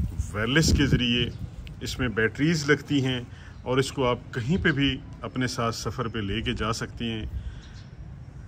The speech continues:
इसकी कोई पाबंदी नहीं है, इसको कहीं पे भी आप अपने साथ travel करने के लिए जा रहे हैं, northern areas में जा रहे हैं,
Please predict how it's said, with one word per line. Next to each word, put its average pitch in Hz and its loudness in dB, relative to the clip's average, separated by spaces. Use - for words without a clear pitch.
इसकी 143 2
कोई 160 6
पाबंदी 147 4
नहीं 139 6
है, 139 4
इसको 131 0
कहीं 135 2
पे 165 4
भी 123 2
आप 107 2
अपने 120 -4
साथ 113 -2
travel 117 0
करने 117 0
के 113 -4
लिए 113 -2
जा 107 -2
रहे 113 -2
हैं, 110 0
northern 104 -2
areas 117 0
में 117 0
जा 107 0
रहे 113 -2
हैं, 107 -4